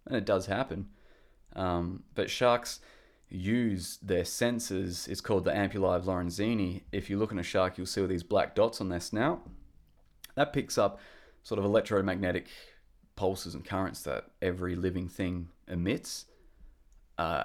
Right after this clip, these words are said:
and when these shark deterrents kind of set out a frequency, I guess, that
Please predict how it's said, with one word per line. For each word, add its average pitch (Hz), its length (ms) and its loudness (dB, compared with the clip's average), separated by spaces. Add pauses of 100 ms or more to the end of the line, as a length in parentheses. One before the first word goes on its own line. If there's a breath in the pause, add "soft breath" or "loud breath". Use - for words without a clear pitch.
and 95 240 -2
when 98 500 0 (640)
these 95 680 -2
shark 98 320 2
deterrents - 680 -6 (680)
kind 90 200 -4
of 85 80 -8
set 95 240 0
out 90 140 2
a 87 40 -8
frequency, 113 540 2
I 98 80 4
guess, 98 260 2
that 87 280 0